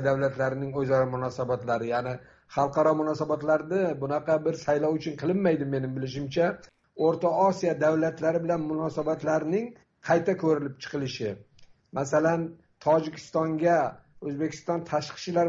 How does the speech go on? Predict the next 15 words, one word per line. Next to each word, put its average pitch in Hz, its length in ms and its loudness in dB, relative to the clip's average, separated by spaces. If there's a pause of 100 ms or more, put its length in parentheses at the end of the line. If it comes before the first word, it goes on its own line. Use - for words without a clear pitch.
vazirining 147 540 0
borishi, 127 480 0 (460)
bu 135 160 -4
yerda, 156 300 2 (100)
deylik, 160 480 4
e, 147 140 2 (560)
e, 143 40 -4 (260)
o'zaro 160 340 6 (100)
munosabatlarning 156 880 0 (120)
yaxshilanishiga, 151 800 -2 (520)
e, 143 300 -2 (100)
yaxshilanishi 160 520 2
haqida 170 320 2
fikrlar 147 320 0 (140)
aytilishi. 120 480 -6